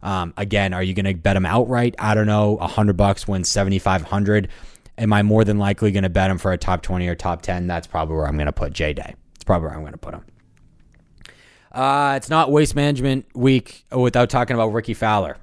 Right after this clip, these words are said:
and he's just another name, <laughs> another name on this list that had to be on there.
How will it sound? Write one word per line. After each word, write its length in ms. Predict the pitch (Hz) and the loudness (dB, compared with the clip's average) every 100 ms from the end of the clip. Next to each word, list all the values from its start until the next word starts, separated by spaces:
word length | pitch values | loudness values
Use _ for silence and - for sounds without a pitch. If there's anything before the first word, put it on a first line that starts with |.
| - | -10
and 160 | 107 107 | -2 0
he's 200 | 110 95 | 0 2
just 240 | 120 - | 0 0
another 360 | 117 107 107 104 | 2 2 4 2
name, 440 | 107 104 101 101 - | 2 2 0 -2 -4
<laughs> 60 | |
another 480 | 156 120 110 113 110 | -4 -4 -2 0 0
name 240 | 104 104 101 | 0 0 0
on 80 | |
this 180 | 95 90 | -2 -2
list 220 | 101 87 | -4 -4
that 120 | 95 85 | -4 -4
had 180 | 98 | -2
to 40 | 90 | -4
be 140 | 92 | -4
on 180 | 90 95 | -2 -2
there. 260 | 98 101 | 0 -2